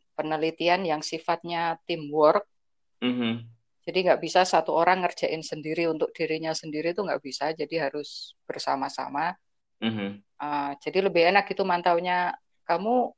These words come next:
Speaker 1: step satu udah selesai belum? Ada kendala apa?" Jadi biar
Speaker 2: Mhm.
Speaker 1: temennya yang step dua bisa ngerjain dan seterusnya gitu. Jadi ya W A group gitu, heeh.
Speaker 2: Jadi saling bersinergi ya, Mbak, ya, baik itu mahasiswa dan juga dari dosennya sendiri ya.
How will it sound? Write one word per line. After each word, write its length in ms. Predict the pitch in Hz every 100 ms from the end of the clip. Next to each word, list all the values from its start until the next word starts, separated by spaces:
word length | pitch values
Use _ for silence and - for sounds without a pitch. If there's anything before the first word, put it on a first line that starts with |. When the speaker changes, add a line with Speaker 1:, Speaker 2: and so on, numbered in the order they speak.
| _
Speaker 1:
step 320 | _ - 190 -
satu 560 | - 180 240 254 180
udah 80 | 175
selesai 400 | 175 196 - 233
belum? 400 | 214 233 233 226
Ada 240 | - 160
kendala 400 | 160 151 156 160
apa?" 320 | 160 196 190 185
Jadi 400 | - - 185 -
biar 240 | - 233 233
Speaker 2:
Mhm. 80 | 220
Speaker 1:
temennya 320 | - 151 170 160
yang 160 | 147
step 240 | - 147 -
dua 160 | 156 165
bisa 240 | 156 147
ngerjain 480 | 143 139 - - 147
dan 160 | 147 -
seterusnya 480 | - - 139 147 143
gitu. 240 | - _ - _ _ _ -
Jadi 400 | 165 165 160 -
ya 320 | 180 214 262
W 300 | 175 165 165 147
A 80 | 151
group 320 | - 170 - -
gitu, 160 | -
heeh. 340 | 165 - 160 156 _ _ _ _
Speaker 2:
Jadi 160 | - 123
saling 400 | 127 113 113 107
bersinergi 560 | 101 113 107 104 123
ya, 0 |
Mbak, 180 | 98 90 92
ya, 100 | 104 -
baik 320 | - 85 80
itu 80 | 80
mahasiswa 480 | 92 90 - - 92
dan 160 | 110 90
juga 240 | 82 87
dari 160 | 82 87
dosennya 380 | 85 87 87
sendiri 340 | 85 90 98
ya. 60 | 80